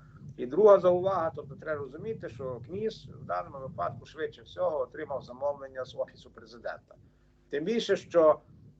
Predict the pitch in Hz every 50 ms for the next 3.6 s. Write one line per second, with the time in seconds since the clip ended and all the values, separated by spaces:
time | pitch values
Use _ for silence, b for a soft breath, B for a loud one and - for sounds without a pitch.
0 | - 131 131 135 135 135 131 131 127 127 127 127 123 123 120 120 120 131 156 156
1 | - - 156 160 156 - 156 160 151 151 160 156 165 165 156 147 135 135 127 127
2 | 135 139 139 139 135 135 - 139 139 135 - 240 226 226 196 175 160 151 147 135
3 | 135 139 135 - - - - 123 156 156 151